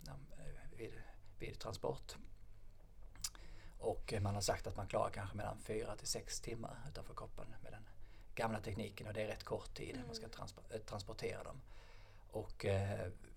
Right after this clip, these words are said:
Speaker 1: så mycket som åttio procent brukar man säga av lungorna som man erbjuds bedöms vara i dåligt skick eller skadade,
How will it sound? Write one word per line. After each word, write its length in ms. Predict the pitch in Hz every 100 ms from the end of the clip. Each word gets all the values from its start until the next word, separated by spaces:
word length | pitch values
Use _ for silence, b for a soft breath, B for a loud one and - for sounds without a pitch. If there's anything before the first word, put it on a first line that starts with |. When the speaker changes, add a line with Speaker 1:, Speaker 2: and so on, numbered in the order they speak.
| -
Speaker 1:
så 400 | - - - 120
mycket 300 | 107 - 113
som 100 | - -
åttio 520 | 120 - - - -
procent 680 | - - - - 104 - -
brukar 240 | 95 -
man 120 | -
säga 340 | - 107 - -
av 360 | - 104 -
lungorna 500 | - 117 110 95 92 -
som 180 | 104
man 180 | 104 107 - -
erbjuds 640 | - 113 120 113 - - - B B B B B -
bedöms 540 | - 120 131 104 110 -
vara 240 | 127 -
i 40 | -
dåligt 260 | 120 -
skick 300 | - 131 -
eller 120 | -
skadade, 540 | - - 110 107 107